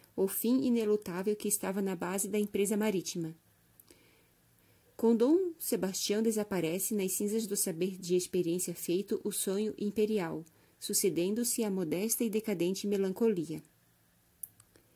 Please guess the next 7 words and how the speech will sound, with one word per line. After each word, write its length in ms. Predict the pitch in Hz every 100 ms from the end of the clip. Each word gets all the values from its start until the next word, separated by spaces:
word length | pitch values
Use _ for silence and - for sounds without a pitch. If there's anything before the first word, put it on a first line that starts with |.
| _ _ -
As 160 | 208
condições 560 | - 277 240 - 285 302
socioeconômicas 1000 | 247 226 208 180 165 180 180 - 170 - - _ _ _ _ _ _ - - - - _ _ _ _ _ _ _ _ _ _ _ _
foram 440 | - - 233 233
o 180 | 240 220
terreno 440 | 220 220 208 262 294
fértil 680 | - 190 190 214 - 226